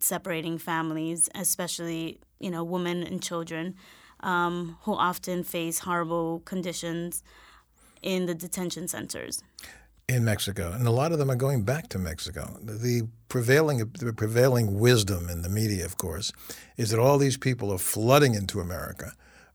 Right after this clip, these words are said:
Speaker 2: racing down, running into homes, um, tearing them up, running, doing this, doing that, when actually it's the other way around. They're going flowing back over the border. Why is that?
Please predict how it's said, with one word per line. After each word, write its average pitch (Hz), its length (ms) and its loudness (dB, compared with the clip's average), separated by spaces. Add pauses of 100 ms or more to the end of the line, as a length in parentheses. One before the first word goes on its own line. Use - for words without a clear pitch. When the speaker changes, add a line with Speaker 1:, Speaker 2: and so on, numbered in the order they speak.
Speaker 2:
racing 104 600 2
down, 90 280 -4
running 120 300 2
into 101 200 -2
homes, 92 580 -2
um, - 420 -12 (800)
tearing 127 360 6
them 101 160 0
up, 98 260 -2
running, 113 360 2
doing 117 240 2
this, 104 200 -2
doing 104 300 0
that, 98 300 -2 (240)
when 117 160 0
actually 131 400 4
it's 117 100 0
the 123 140 4
other 131 160 6
way 131 100 4
around. 131 380 2
They're 113 140 0
going 120 500 -4
flowing 127 580 0
back 123 480 4
over 95 220 -2
the 90 100 -4
border. 82 400 -6 (540)
Why 131 220 -2
is 143 180 -6
that? - 220 -10